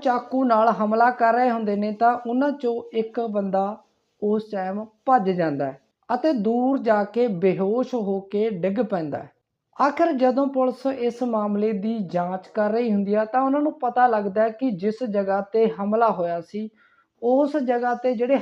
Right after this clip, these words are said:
ਹਮਲਾਵਰ ਸੀ, ਜਿਸ ਟਾਈਮ ਉਹ ਮੋਬਾਈਲ ਖੋਹਣ ਆਏ ਸੀ, ਤਾਂ ਉਹਨਾਂ ਦਾ ਮੋਬਾਈਲ ਸੀ ਜਿਹੜਾ ਉਹਨਾਂ ਦੇ ਹੱਥ ਦੇ ਵਿੱਚੋਂ ਉੱਥੇ ਹੀ ਡਿੱਗ ਪਿਆ ਸੀ।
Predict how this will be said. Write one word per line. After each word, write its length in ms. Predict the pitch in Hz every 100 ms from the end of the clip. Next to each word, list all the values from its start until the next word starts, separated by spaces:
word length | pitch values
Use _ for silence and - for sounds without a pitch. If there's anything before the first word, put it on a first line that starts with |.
| 180
ਹਮਲਾਵਰ 640 | 185 220 220 208 196 190
ਸੀ, 220 | - 226 226 _ _ _
ਜਿਸ 280 | 190 202 233 254
ਟਾਈਮ 220 | 247 247
ਉਹ 140 | 285
ਮੋਬਾਈਲ 580 | 269 220 196 190 202 254 247
ਖੋਹਣ 280 | - 254 302
ਆਏ 240 | 254 202
ਸੀ, 280 | 196 220 240 - _ _ _
ਤਾਂ 140 | 277 294
ਉਹਨਾਂ 320 | 277 277 294
ਦਾ 160 | 294 294
ਮੋਬਾਈਲ 600 | 233 208 190 190 196 208
ਸੀ 200 | 240 220
ਜਿਹੜਾ 340 | 196 196 208 -
ਉਹਨਾਂ 220 | 214 226 247
ਦੇ 160 | 247 220 -
ਹੱਥ 220 | 180 -
ਦੇ 140 | 214
ਵਿੱਚੋਂ 340 | 214 180 - 214 - _
ਉੱਥੇ 300 | - - 294 285
ਹੀ 140 | 226
ਡਿੱਗ 260 | 175 185 214 208
ਪਿਆ 160 | 170
ਸੀ। 220 | 156 165